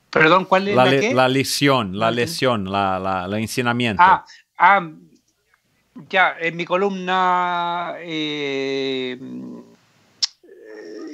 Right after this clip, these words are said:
Speaker 1: la, la, la hernia, hernia que tengo en columna.
Speaker 2: Ahn, qual oportunidade única que você teve através do esporte,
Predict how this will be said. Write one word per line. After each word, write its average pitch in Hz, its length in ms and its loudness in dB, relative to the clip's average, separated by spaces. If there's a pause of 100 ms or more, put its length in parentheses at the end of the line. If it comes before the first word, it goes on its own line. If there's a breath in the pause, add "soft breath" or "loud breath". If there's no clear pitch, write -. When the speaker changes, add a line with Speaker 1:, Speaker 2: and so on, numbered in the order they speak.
(280)
Speaker 1:
la, - 180 -8
la, - 220 -4
la - 180 6
hernia, 156 480 4
hernia 180 280 2
que 165 100 0
tengo 165 200 -2
en 151 60 -16
columna. 135 520 0 (1400 soft breath)
Speaker 2:
Ahn, 110 1300 2 (1040)
qual 185 260 4
oportunidade 175 840 0
única 175 600 0 (120)
que - 120 -6
você 139 340 0
teve 135 600 2
através 120 760 0
do 110 240 -2
esporte, 104 800 0